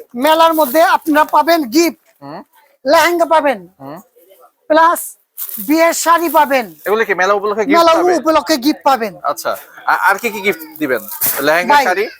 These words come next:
Speaker 1: এইগুলো তো আমি দেখাইছি গিফট।
Speaker 2: হ্যাঁ।
Speaker 1: বর্তমানে এটা দেখানোর পর মানে আসবে খালি হাত, যাবে ভরা হাত।
Speaker 2: হ্যাঁ।
Speaker 1: কেউ খালি হাতে যাবে না ভাই, গিফট অবশ্যই নিয়ে যাবে।
Speaker 2: ওকে।
Speaker 1: আর সেদিনকার খাওয়া দাওয়া হবে,
Speaker 2: হ্যাঁ।
Speaker 1: আর আপডেট, আপডেট কালেকশন নেওয়া হবে ভাই।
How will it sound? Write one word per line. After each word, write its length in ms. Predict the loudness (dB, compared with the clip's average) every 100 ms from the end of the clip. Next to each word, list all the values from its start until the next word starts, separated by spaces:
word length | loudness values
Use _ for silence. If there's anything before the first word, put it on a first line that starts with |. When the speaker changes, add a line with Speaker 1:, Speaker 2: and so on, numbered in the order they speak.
| _
Speaker 1:
এইগুলো 320 | 0 0 2 2
তো 80 | 2
আমি 140 | 2
দেখাইছি 400 | 2 0 0 0 0
গিফট। 320 | 2 0 -2 -6
Speaker 2:
হ্যাঁ। 200 | -6 -6 0
Speaker 1:
বর্তমানে 420 | 0 2 2 2 2
এটা 120 | 2
দেখানোর 420 | 2 2 0 0
পর 140 | 2 2 -2 -6
মানে 160 | -2 0 0
আসবে 320 | 2 0 0 -2
খালি 280 | 0 2 4
হাত, 140 | 2 2
যাবে 240 | 0 2
ভরা 320 | 2 2 4 2
হাত। 180 | 2 -2 _
Speaker 2:
হ্যাঁ। 180 | -12 -6
Speaker 1:
কেউ 180 | -2 0
খালি 240 | 0 0 2
হাতে 180 | 0 2
যাবে 180 | 2 2
না 80 | 0
ভাই, 140 | -2
গিফট 260 | 0 -2 2
অবশ্যই 380 | 2 2 2 2
নিয়ে 140 | 2 2
যাবে। 240 | 2 -2 -6 _
Speaker 2:
ওকে। 200 | -10 -4 0
Speaker 1:
আর 140 | 0
সেদিনকার 440 | 0 0 2 0 2
খাওয়া 280 | 2 2 4
দাওয়া 220 | 4 2
হবে, 200 | 2 2
Speaker 2:
হ্যাঁ। 400 | 0 -4 _ -4
Speaker 1:
আর 140 | -2 -2 0
আপডেট, 280 | 0 0 0
আপডেট 240 | 0 -2 -2
কালেকশন 400 | -2 0 -2 -2 2
নেওয়া 180 | 2 4
হবে 220 | 2 2
ভাই। 180 | 0